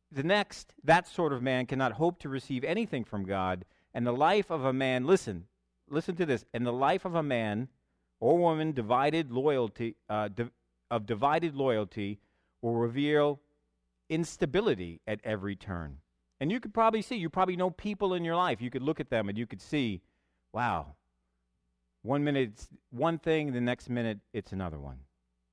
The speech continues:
This, this, uh, part that, um,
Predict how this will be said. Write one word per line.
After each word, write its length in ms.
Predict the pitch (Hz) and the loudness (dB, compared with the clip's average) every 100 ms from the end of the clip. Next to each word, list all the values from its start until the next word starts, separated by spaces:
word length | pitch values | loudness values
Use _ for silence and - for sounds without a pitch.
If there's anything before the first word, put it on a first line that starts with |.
| _ _ _ | _ _ _
This, 280 | 151 139 - | -2 -2 -6
this, 340 | - 135 135 160 | -2 0 0 4
uh, 160 | 135 | 4
part 480 | 123 - 202 185 - _ _ _ _ _ | 4 4 6 6 2 _ _ _ _ _
that, 340 | 135 127 123 - | 4 4 4 -2
um, 520 | 123 117 107 104 92 | 0 2 2 0 -6